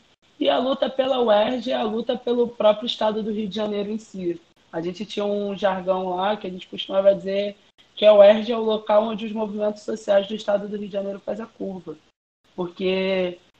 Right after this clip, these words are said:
querendo ou não, ela tem o, essa dinâmica de proximidade de ser uma universidade do estado, de ter se-, de historicamente ter sido uma universidade já preterida em relações às, às federais, ser essa dinâmica próxima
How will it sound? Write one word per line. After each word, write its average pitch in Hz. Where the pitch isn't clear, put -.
querendo 196
ou 220
não, 208
ela 214
tem 214
o, 208
essa 185
dinâmica 208
de 185
proximidade 190
de 180
ser 208
uma 226
universidade 190
do 185
estado, 165
de 185
ter 202
se-, 190
de 190
historicamente 208
ter 196
sido 214
uma 226
universidade 185
já 185
preterida 208
em 220
relações 202
às, 196
às 175
federais, 185
ser 196
essa 214
dinâmica 208
próxima 196